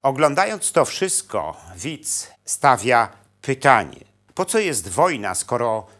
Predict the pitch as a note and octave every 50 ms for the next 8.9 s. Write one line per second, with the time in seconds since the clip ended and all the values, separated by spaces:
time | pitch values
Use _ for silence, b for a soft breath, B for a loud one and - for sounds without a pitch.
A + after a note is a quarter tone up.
0 | b _ - C#3 C3 - G#2 E2+ A#2+ C#3+ C#3+ C3+ A#2 - - F#2+ F#2+ D#2+ - -
1 | _ _ C#3+ B2+ - - - - C3 B2+ G2+ F#2+ A2+ G#2+ F#2+ - - A2 G#2 G2+
2 | F#2+ - _ _ _ - G2+ A2+ C3+ C#3 B2+ - - - - - _ _ _ _
3 | _ _ _ _ _ _ _ _ _ _ _ _ _ _ _ _ _ _ _ _
4 | _ - G#2 F2+ - C3 C3 G2 C2 B1+ B1+ B B B B B B B _ G2+
5 | E2+ G#2+ G2+ G2+ G#2 G#2+ F#2+ - - - - A#2 A2+ A2+ - - - A2+ G2 F#2
6 | F#2 - - - - F2 G2+ G2+ F2+ G#2 A#2+ B2 A2+ - - - F#2+ E2 D#2 D#2
7 | - - E2 G2+ G#2 G2+ - - G#2+ C3 B2+ - - B2 G#2+ F#2+ - G2+ F#2 -
8 | - - - - G#2 F#2 - - G2 - - E2+ - - - G2+ F#2+ F#2